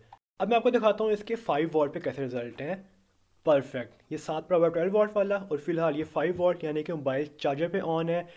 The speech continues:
और जहाँ तक मेरा ख्याल है ये अब ज़्यादा डिसेंट लग रही है क्योंकि ट्वेल्व वॉट पे हंड्रेड परसेंट ब्राइट होती है, इस पे हल्की सी डिम है लेकिन मेरे लिए ज़्यादा बेहतर है। मीनवाइल आपको ट्वेल्व वॉट लेने की ज़रूरत नहीं है, आप फ़ाइव वॉट में भी इसको यूज़ कर सकते हो परफेक्टली।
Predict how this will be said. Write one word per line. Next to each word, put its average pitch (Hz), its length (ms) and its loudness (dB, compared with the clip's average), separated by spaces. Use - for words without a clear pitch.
और 147 100 -4
जहाँ 185 140 4
तक 208 100 2
मेरा 196 240 6
ख्याल 214 320 2
है 208 120 4
ये 190 220 -6
अब - 100 0
ज़्यादा 165 180 2
डिसेंट 180 300 -2
लग 170 180 2
रही 165 140 0
है 175 60 0
क्योंकि 170 240 -6
ट्वेल्व 170 300 -2
वॉट 160 300 0
पे 180 60 -6
हंड्रेड 160 360 -8
परसेंट 180 320 -2
ब्राइट 170 200 4
होती 180 220 -4
है, 151 180 0
इस 190 100 -10
पे - 140 -2
हल्की 190 240 2
सी 202 120 -2
डिम 190 300 0
है 190 260 -2
लेकिन 147 300 -4
मेरे 156 260 -2
लिए 160 180 -4
ज़्यादा 139 220 -2
बेहतर 127 400 -8
है। 139 100 -6
मीनवाइल 190 480 -2
आपको 160 220 -6
ट्वेल्व 170 300 0
वॉट 170 220 4
लेने 156 200 -2
की 151 60 -12
ज़रूरत 151 220 -4
नहीं 170 200 -4
है, 180 100 -4
आप 139 160 -6
फ़ाइव 151 360 -2
वॉट 151 200 0
में 170 100 -6
भी 165 60 -4
इसको 160 260 -8
यूज़ 143 260 -8
कर 135 120 -6
सकते 139 280 -8
हो 175 80 -4
परफेक्टली। 120 560 -8